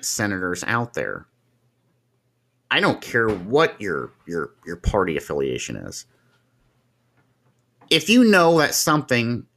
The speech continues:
a bill in itself, is going to hurt the American people that you are supposed to be serving,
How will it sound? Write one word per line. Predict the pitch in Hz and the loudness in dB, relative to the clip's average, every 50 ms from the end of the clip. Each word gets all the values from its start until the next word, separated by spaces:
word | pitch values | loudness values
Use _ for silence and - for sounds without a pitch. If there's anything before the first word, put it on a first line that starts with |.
| _ - | _ -6
a | 120 110 | -6 -4
bill | 107 - 147 139 101 76 62 60 - - _ _ _ | 0 2 4 4 4 2 0 -6 -8 -10 _ _ _
in | - 117 | -8 -6
itself, | 120 - - - - 160 123 78 69 69 - - - | -6 -6 -6 -4 -2 0 0 -2 -2 -6 -10 -10 -10
is | - 110 - | -10 -10 -8
going | - 127 135 143 131 | -6 -6 -6 -6 -6
to | - - 127 117 110 - - | -8 -8 -8 -8 -8 -10 -14
hurt | - - 165 165 - - - - | -8 -4 -2 -2 -2 -4 -6 -4
the | 120 127 120 110 | -2 0 0 0
American | 110 113 117 120 117 113 - 113 101 87 | 0 0 0 0 0 0 -2 -4 -6 -6
people | - - - 127 117 - 82 76 - | -8 -10 -10 -12 -8 -6 -8 -6 -4
that | - 92 - | -4 -6 -6
you | - 107 113 110 | -6 -6 -6 -4
are | 107 95 | -6 -6
supposed | - - - 110 110 107 - | -6 -6 -4 -4 -4 -4 -6
to | 92 | -8
be | 90 87 | -8 -8
serving, | - - - 113 107 82 69 64 62 65 | -6 -6 -4 -4 -4 -4 -4 -6 -8 -10